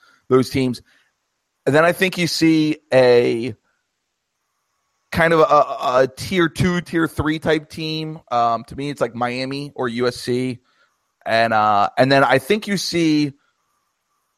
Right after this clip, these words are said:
a team like a six seed end up making the tournament. Like, that would not, or the Final Four. That would not shock me this year.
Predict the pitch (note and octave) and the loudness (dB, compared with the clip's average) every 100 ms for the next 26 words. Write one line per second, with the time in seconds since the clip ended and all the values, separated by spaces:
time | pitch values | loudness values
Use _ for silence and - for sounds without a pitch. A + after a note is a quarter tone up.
0 | _ _ _ _ - D3+ - F#3+ F#3+ D3+ | _ _ _ _ -2 -2 -2 -2 0 0
1 | - - G3 - - C3+ A#2+ A#2 - _ | -2 -6 -4 -4 -8 -8 -8 -10 -18 _
2 | C3 C3+ C3 D#3+ A#2+ A#2+ A#2 C3 - - | -2 0 0 -2 -6 -6 -8 -10 -12 -2
3 | C3 D#3+ D#3 - B2+ A2+ A#2 C#3 B2+ G#2 | 0 2 2 2 4 4 2 0 -2 -4
4 | A2+ C#3+ E3+ - C3+ C3 B2 B2 A#2+ A#2+ | -4 -2 0 0 0 -2 -10 -8 -6 -6